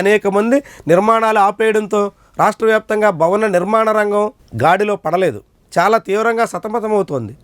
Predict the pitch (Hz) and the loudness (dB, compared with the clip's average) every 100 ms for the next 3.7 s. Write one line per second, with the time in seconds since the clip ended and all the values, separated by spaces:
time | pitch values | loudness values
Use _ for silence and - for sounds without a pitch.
0 | _ - 156 220 226 220 226 233 247 - | _ -2 0 0 0 -2 -2 0 -2 -2
1 | _ _ 170 170 262 - 285 262 254 233 | _ _ -4 -2 -2 -2 -2 0 0 0
2 | 247 226 202 123 _ _ _ 156 156 233 | -2 -2 -4 -6 _ _ _ -2 0 0
3 | 240 226 233 226 208 226 | 0 -6 -6 -8 -8 -8